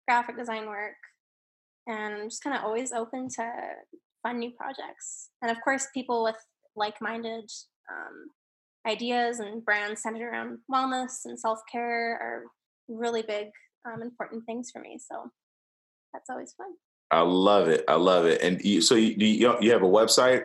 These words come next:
Speaker 2: or just Instagram?
Speaker 1: I do have a website. So it's, uh, sundaystudios dot C A.
Speaker 2: Okay.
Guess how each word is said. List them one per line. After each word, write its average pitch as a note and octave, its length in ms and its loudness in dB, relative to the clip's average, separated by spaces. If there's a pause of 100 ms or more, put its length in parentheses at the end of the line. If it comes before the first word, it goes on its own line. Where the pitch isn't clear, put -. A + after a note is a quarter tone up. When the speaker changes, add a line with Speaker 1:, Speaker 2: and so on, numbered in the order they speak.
(140)
Speaker 2:
or F2+ 240 6
just D#2+ 360 0
Instagram? D2 560 0 (240)
Speaker 1:
I B3+ 40 -6
do B3+ 120 -2
have D4+ 100 2
a E4+ 40 0
website. A3 460 -2
So A#3 140 -4
it's, - 320 -10
uh, - 160 0 (120)
sundaystudios C4 920 -6
dot - 240 -6
C - 160 -12 (800)
A. - 40 -4
Speaker 2:
Okay. - 300 0